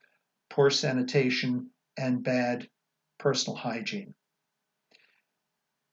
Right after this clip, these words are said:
But when Mary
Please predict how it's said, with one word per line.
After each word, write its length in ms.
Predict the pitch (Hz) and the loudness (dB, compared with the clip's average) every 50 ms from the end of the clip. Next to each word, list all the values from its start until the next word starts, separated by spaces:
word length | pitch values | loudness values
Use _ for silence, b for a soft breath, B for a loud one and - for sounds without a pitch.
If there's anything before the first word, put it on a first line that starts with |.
| _ _ _ _ _ | _ _ _ _ _
But 400 | - 156 147 147 147 - - - - - _ _ _ _ _ _ _ _ _ _ _ _ _ _ _ _ _ | 8 8 8 8 6 0 -6 -8 -8 -12 _ _ _ _ _ _ _ _ _ _ _ _ _ _ _ _ _
when 600 | - - 151 151 147 147 143 139 135 139 139 135 135 | -8 -2 2 4 6 6 6 4 2 0 0 0 2
Mary 680 | 143 147 175 202 208 190 165 151 139 143 143 139 - | 4 4 6 6 4 4 2 2 2 0 -2 -6 -8